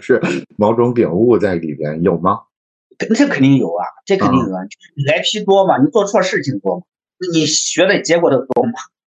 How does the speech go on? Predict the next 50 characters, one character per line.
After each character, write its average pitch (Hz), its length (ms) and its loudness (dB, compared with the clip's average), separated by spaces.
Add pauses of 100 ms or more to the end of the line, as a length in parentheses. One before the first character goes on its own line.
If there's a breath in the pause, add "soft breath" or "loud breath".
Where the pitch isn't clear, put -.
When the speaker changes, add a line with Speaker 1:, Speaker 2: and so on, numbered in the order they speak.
(120)
Speaker 1:
所， - 220 -14
所 151 220 4
以 175 100 2
现 151 200 0
在， 143 200 2 (400 soft breath)
现 170 160 2
在 143 120 2
回 117 160 2
头 117 180 4
望 131 240 2
的 92 100 0
话， 87 200 -4
就 131 120 2
是 117 280 0 (240 loud breath)
为 160 180 4
什 92 160 -2
么 101 140 0
当 123 260 0
时 92 460 2
有 101 120 4
很， 110 200 -2 (180)
有， - 240 2
我 92 140 0
相 117 180 -2
信 120 140 0
有 101 100 2
很 85 160 -4
多 95 100 0
年 90 200 0
轻 92 180 -4
人 85 160 0
都 107 140 0
在 104 160 -2
这 82 80 0
个 80 100 0
公 85 160 -4
司 87 160 -6
里 85 140 -2
边， 76 200 -6 (280 soft breath)
为， 139 180 4
为 147 180 4
什 131 180 -6
么 104 120 0
其 107 220 -2
他 120 200 -4
的 120 140 2
人 87 200 0
就 95 140 0
没 90 160 2
有， 85 240 2